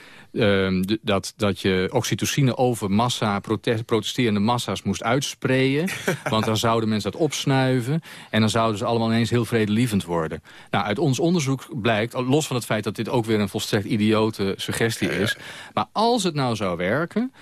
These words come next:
Speaker 1: dan zou dat betekenen dat die protesterende massa die tegenover de politie staat, die dus die oxytocine dan staat te sprayen,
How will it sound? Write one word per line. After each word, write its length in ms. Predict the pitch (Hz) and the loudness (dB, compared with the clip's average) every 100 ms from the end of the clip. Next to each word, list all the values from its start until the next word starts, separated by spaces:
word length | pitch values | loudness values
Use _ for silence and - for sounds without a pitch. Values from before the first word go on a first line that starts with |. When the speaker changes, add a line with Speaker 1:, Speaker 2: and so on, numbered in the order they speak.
| - | -8
Speaker 1:
dan 120 | - 107 | -2 2
zou 220 | 135 151 | 2 2
dat 100 | 120 | -2
betekenen 420 | 101 131 147 147 | -2 0 0 0
dat 100 | 120 | -2
die 100 | 113 | -2
protesterende 600 | 113 107 - - 113 95 | -2 -2 -2 0 2 2
massa 340 | 90 113 143 131 | 2 2 0 -2
die 120 | 104 | 0
tegenover 520 | 104 95 98 110 101 | -2 0 2 2 0
de 60 | 95 | -4
politie 420 | 95 107 - 101 | -2 -2 -2 -4
staat, 320 | - 87 85 | -2 -2 -2
die 100 | 98 | -2
dus 160 | 90 82 | -2 -4
die 160 | 87 | -4
oxytocine 560 | 92 - 92 87 110 120 | -4 -4 -4 0 2 4
dan 140 | 127 | 2
staat 240 | 120 127 120 | 0 0 -2
te 60 | |
sprayen, 500 | 117 127 127 135 165 | -2 0 2 2 0